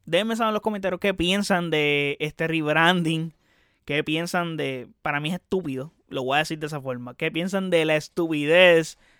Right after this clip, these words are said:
de que esto sea una conversación, el hecho de que cambien, etcétera. Ah, sí, añadieron un plan nuevo, que es el más barato, que es el que tiene anuncios.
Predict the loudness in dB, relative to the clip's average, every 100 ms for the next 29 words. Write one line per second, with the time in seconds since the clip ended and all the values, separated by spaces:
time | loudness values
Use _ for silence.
0 | _ -6 0 2 2 2 2 4 4 2
1 | 0 -2 -4 -6 -10 _ _ _ _ -6
2 | -6 -4 2 6 6 6 6 6 6 4
3 | 2 0 0 -2 -4 -6 -4 -2 -2 -2
4 | -4 -4 -6 -6 -2 -2 -4 -10 -16 _
5 | _ _ _ -8 -6 -4 -4 -4 -4 -8
6 | -4 -2 -2 -2 0 2 0 -2 -4 -12
7 | _ -14 -10 -6 -4 -2 -2 -2 -4 -6
8 | -8 -6 -6 -6 -6 -8 -8 -6 -4 0
9 | 0 -2 -4 -6 -6 -8 -12 -14 -8 -8
10 | 0 2 4 2 -2 -6 -8 -8 -10 -10
11 | -8 -8 -6 -6 -8 -6 -6